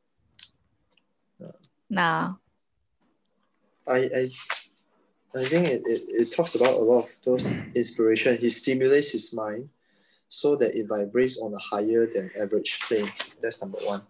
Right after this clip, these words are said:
Speaker 1: Number two, he concentrates upon the non-factors, the finished part of his invention, and creates in his mind the perfect picture of the unfinished parts of his invention. So this is, I think, also the power of vis-, visualization.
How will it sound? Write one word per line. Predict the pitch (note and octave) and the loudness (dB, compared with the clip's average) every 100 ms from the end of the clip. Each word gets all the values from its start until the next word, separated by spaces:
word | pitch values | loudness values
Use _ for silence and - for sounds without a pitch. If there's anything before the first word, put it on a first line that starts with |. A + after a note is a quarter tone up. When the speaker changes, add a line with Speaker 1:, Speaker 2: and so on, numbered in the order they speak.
| - | -10
Speaker 1:
Number | G#2+ G#2+ | -4 -4
two, | - B2+ | -2 0
he | B2 | 0
concentrates | A2 A#2+ A#2 A#2+ A#2 C#3 B2+ - | 0 -2 -2 -4 0 0 0 -8
upon | - - B2 | -6 -2 0
the | G#2 | 0
non-factors, | F#2+ G#2+ A2 F2+ - G2+ - - - | 0 -2 -2 -6 -4 -6 -6 -16 -14
the | G2+ | -6
finished | G#2+ A2 - | -2 -2 0
part | A2 - _ - | -2 -4 _ -4
of | G#2+ - | -4 -2
his | G#2 - - | -2 -4 -8
invention, | G2 G2 G2 G2+ A2 A#2 - _ _ _ - | -6 -4 -4 -4 -4 -4 -10 _ _ _ -8
and | G#2 G2+ - | -6 -6 -2
creates | A2+ B2 B2+ - | 2 2 2 -4
in | G2+ | -4
his | F#2+ - | -4 -2
mind | A2 A#2 | -4 -4
the | F#2+ | -4
perfect | G#2 G#2 E2+ | -2 -2 -2
picture | - - - A2+ F#2+ - _ _ _ - | -4 -8 0 2 0 -6 _ _ _ -8
of | G2+ | -6
the | - | -4
unfinished | G2+ G2 - G#2+ A2 - - | -4 -6 -4 -4 -2 -4 -4
parts | A#2 - - | -2 -2 -4
of | F#2+ - | -8 -10
his | - - | -8 -8
invention. | G#2 G2 F#2 F#2+ A2 G#2+ _ _ _ _ _ _ | -8 -10 -8 -8 -8 -10 _ _ _ _ _ _
So | - D3 | 0 2
this | C#3+ D3 | 2 0
is, | G2 - - - - - - _ A2 | -4 -6 -10 -10 -8 -8 -12 _ -4
I | |
think, | A2+ D3 | 0 0
also | A#2 A2 C3 | 0 0 0
the | A2 G#2 | 0 -2
power | G#2 G#2+ G#2+ | 2 2 2
of | F#2+ | 0
vis-, | G2 F#2+ - - | -6 -6 -10 -8
visualization. | G2 G2+ F#2+ F#2+ F#2 F#2 - G#3 | -4 -2 -2 -4 -6 -6 -6 -8